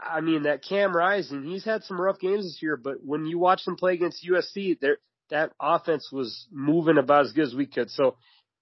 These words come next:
I feel it's gonna be a close game. Um, I do think U S C is able to pull it out.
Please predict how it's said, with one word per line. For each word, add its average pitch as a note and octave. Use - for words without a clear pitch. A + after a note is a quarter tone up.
I F3
feel G#3+
it's G3+
gonna G3
be F3+
a E3
close -
game. F3+
Um, C#3
I C#3+
do F3+
think F3+
U E3
S D3+
C F3
is D3
able D#3
to -
pull D3
it A#2+
out. F3